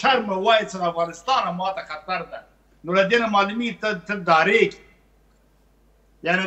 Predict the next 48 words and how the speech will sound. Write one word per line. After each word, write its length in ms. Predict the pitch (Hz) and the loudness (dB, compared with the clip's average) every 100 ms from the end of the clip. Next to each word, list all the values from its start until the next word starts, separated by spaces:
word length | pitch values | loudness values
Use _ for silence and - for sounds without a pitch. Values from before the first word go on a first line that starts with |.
| 180 | 2
دا، 80 | 240 226 175 226 | 4 4 2 -4
دا 80 | 214 185 | -6 -8
خبره 220 | 185 226 | -10 -10
چې 120 | - 175 226 | -10 -10 -8
دوی 120 | 208 - | -8 -2
کوي، 200 | 202 277 311 - _ _ 139 | 0 0 -4 -10 _ _ -2
نور 260 | 190 233 196 | 6 6 6
د 20 | 196 | 2
امارات 420 | 180 185 240 202 214 | 2 0 0 -4 -4
دا 40 | 214 196 | -6 -6
ته 100 | 226 | -2
نه 100 | 269 | -2
وایي 180 | 214 180 | 0 -4
چې 160 | - 175 185 | -6 -10 -8
نه 60 | 226 180 | -8 -6
دې 120 | 160 156 | -6 -6
غندي. 260 | 143 123 - _ _ _ - | -8 -14 -20 _ _ _ 0
پرېږدي 420 | 320 269 214 208 175 | 2 2 0 -4 -4
چې 40 | 185 | -4
دوی 100 | 214 | 0
وشرمېږي 680 | 220 - 170 151 147 123 120 _ _ _ | 0 0 -2 -2 -6 -8 -16 _ _ _
چې 80 | 175 185 | 2 4
له 80 | 190 | 4
شپږ 240 | - 254 233 | 2 2 4
میلیونه 240 | 233 226 196 | 2 0 0
سره 180 | 208 190 185 | 0 -2 2
ته 60 | 285 226 | 4 4
ډارېږي 500 | 202 214 208 202 196 - _ - | 0 -6 -10 -8 -10 -12 _ -8
او 80 | 170 180 | -4 -4
له 60 | 175 247 | -2 0
دوه 100 | 254 | 0
میلیونه 240 | 214 208 190 | -2 -4 -4
نه 60 | 175 - | -4 -4
ته 80 | 233 - _ _ | -6 -8 _ _
اوس 160 | 202 196 | -4 -2
هم 80 | 185 | -4
ته 120 | 185 156 | -4 -4
ډارېږي. 380 | 147 131 120 - _ _ _ _ - | -4 -6 -12 -18 _ _ _ _ -4
نو 100 | 220 247 | -2 4
بنا 180 | 262 302 269 | 4 4 0
دوی 100 | 294 285 254 | -2 0 2
سره 180 | 247 214 | 2 2
باید 180 | 240 220 | 2 2
همدغه 320 | 214 214 220 233 | 2 0 0 2
ورته 240 | 285 277 190 - | 2 2 -6 -4
چلند 240 | 180 185 170 | -2 -2 -4
ورسره 280 | - 139 127 | -12 -14 -14
وکړي. 320 | 117 - | -16 -20